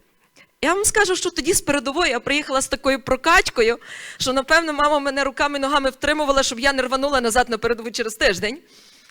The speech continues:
Але з того часу, коли в мене трошечки зменшується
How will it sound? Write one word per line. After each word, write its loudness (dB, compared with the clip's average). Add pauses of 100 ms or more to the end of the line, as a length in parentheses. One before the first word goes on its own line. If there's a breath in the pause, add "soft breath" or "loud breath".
(260 loud breath)
Але 2
з -6
того -2
часу, -4
коли -6
в -6
мене -8
трошечки -10
зменшується -6